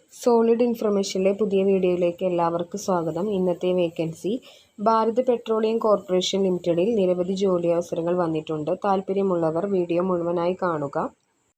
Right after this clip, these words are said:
ഭാരത് പെട്രോളിയം കോർപ്പറേഷൻ ലിമിറ്റഡിൽ ജോലി നേടാൻ അവസരം ജൂനിയർ എക്സിക്യൂട്ടീവ് സെക്രട്ടറി,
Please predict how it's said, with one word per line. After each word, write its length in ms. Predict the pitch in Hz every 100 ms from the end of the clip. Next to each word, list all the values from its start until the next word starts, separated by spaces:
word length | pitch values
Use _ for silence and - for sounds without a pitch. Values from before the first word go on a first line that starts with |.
| _ _ _ _ _ _ _ _ _ _ _
ഭാരത് 420 | 240 247 240 247 262
പെട്രോളിയം 520 | 269 254 233 240 233
കോർപ്പറേഷൻ 640 | 240 220 202 190 190 190 208
ലിമിറ്റഡിൽ 520 | 196 185 190 175 185
ജോലി 300 | 214 208 190
നേടാൻ 340 | 190 185 175 190
അവസരം 440 | 175 170 160 160 214
ജൂനിയർ 420 | 214 214 214 220
എക്സിക്യൂട്ടീവ് 640 | 214 202 - 190 196 208 269
സെക്രട്ടറി, 680 | - 202 190 185 185 185 185